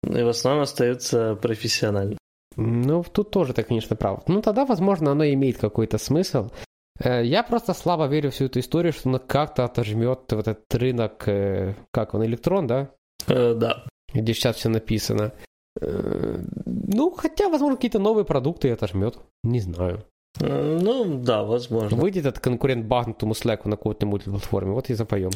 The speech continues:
Speaker 2: тогда.
Speaker 1: У Электрона есть, э, большой, как бы, плюс, как на меня, по сравнению с, э, Kotlin, э, этим композом и тому подобным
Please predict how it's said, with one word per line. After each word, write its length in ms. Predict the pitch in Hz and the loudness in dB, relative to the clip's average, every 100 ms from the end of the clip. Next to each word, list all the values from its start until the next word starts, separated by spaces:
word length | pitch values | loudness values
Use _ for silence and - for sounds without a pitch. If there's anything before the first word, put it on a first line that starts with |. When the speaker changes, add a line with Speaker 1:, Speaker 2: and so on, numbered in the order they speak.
| - | -2
Speaker 2:
тогда. 200 | 95 131 | 0 2
Speaker 1:
У 120 | 147 | 2
Электрона 520 | 151 156 - 220 226 | 2 0 2 2 2
есть, 520 | 185 185 185 175 - 139 | 0 0 0 -4 -2 0
э, 160 | 135 | 0
большой, 480 | 120 131 131 - 160 | 0 0 0 2 2
как 220 | 156 143 | 2 -2
бы, 140 | 127 123 | 0 -2
плюс, 420 | - 165 214 - | 0 0 0 -2
как 260 | - 120 - | -2 -2 0
на 100 | 120 | 0
меня, 320 | 123 120 113 | 2 2 0
по 180 | - 110 | -2 -4
сравнению 760 | - 120 117 120 113 110 107 | 0 0 2 2 2 0 0
с, 220 | 101 - 113 | -2 -2 0
э, 260 | 107 104 104 _ - - | 0 -2 -6 _ -10 -2
Kotlin, 560 | 120 110 - 110 107 104 - | 0 0 0 0 0 -4 -4
э, 500 | - - - - 120 | -4 -2 -2 0 -2
этим 240 | 110 120 | -2 -6
композом 760 | 113 117 110 123 117 110 110 110 | -2 -2 0 2 2 0 -2 -2
и 40 | |
тому 260 | 107 110 113 | 0 0 0
подобным 460 | - 117 113 110 | 0 0 0 -2